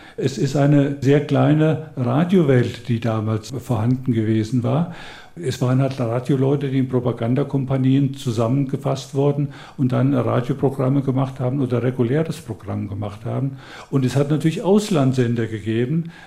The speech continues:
ein ganz, ganz, ganz wichtiger Bestandteil. Und Auslandssender, die halt nicht unbedingt Goebbels untergeordnet waren, sondern die dem Auswärtigen Amt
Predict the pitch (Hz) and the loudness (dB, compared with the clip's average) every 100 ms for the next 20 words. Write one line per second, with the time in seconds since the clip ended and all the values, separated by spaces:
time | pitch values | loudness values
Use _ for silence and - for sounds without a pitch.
0 | - 127 123 127 147 160 - 139 139 135 | -6 0 0 2 2 2 0 0 0 0
1 | 131 117 143 - 135 127 117 - 113 120 | 0 0 -4 -2 -2 0 -2 -4 -2 0
2 | 127 139 151 165 - - - 123 - - | 0 -2 -2 -4 -8 -20 -8 -6 -6 0
3 | 135 139 147 151 143 139 147 147 143 117 | 0 2 2 2 2 0 2 0 0 0
4 | 127 127 127 156 202 - - - - 127 | 0 0 2 4 4 0 -10 -16 -4 0
5 | 127 127 123 123 139 165 220 175 151 123 | 2 4 4 2 2 2 2 2 2 0
6 | 117 113 107 107 120 101 117 131 160 - | 0 -2 -6 -6 -8 -6 -4 -2 -4 -8
7 | - - 135 139 143 139 127 135 135 135 | -20 -6 0 4 4 4 2 2 4 2
8 | - - - 139 143 135 135 139 131 139 | 0 -8 -4 2 2 4 2 4 2 2
9 | 135 196 202 | 6 6 6